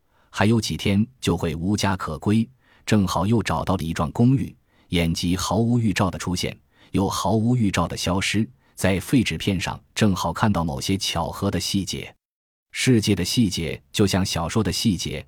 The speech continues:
自有其意义，也可以像换顶帽子、临时叫来第十四名客人那样，通过边缘性的修整而改变。这样的想法实在让人深感安慰。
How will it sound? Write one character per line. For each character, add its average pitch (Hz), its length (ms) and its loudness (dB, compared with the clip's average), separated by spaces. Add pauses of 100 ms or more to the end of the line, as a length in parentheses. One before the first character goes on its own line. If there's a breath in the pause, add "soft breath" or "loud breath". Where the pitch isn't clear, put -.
(140)
自 - 160 0
有 82 160 0
其 - 220 -2
意 131 180 2
义， 78 240 -8 (380 soft breath)
也 95 180 2
可 - 120 2
以 98 160 2
像 95 180 0
换 120 260 0
顶 76 160 -4
帽 98 240 0
子、 - 220 -14 (380 soft breath)
临 135 260 4
时 107 160 2
叫 101 160 2
来 80 220 -2
第 107 200 2
十 117 220 0
四 131 220 2
名 95 160 2
客 - 180 0
人 87 100 0
那 85 160 -2
样， - 240 -8 (200)
通 113 180 4
过 82 200 0
边 135 200 4
缘 95 180 2
性 95 160 0
的 - 120 -6
修 143 280 0
整 76 200 -2
而 85 120 -6
改 78 220 -6
变。 - 240 -6 (460 soft breath)
这 165 140 4
样 110 120 4
的 80 80 -4
想 95 260 -2
法 - 240 -8 (120)
实 117 260 0
在 110 120 2
让 101 180 2
人 78 200 -8
深 113 280 4
感 85 180 -2
安 78 220 -2
慰。 71 180 -8